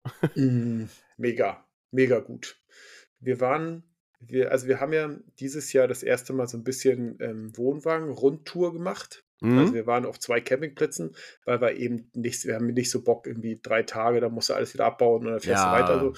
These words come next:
Speaker 1: das ist
Speaker 2: Und da waren wir quasi,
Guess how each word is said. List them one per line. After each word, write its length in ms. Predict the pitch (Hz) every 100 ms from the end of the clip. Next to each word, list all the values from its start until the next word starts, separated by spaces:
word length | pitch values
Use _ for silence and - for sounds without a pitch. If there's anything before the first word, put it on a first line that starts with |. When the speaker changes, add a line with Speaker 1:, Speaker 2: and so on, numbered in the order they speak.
| -
Speaker 1:
das 200 | 82 85
ist 440 | 78 - - - - _ _ -
Speaker 2:
Und 200 | 123 123
da 100 | 117
waren 200 | 117 131
wir 140 | 127
quasi, 640 | 127 - 123 123 120 120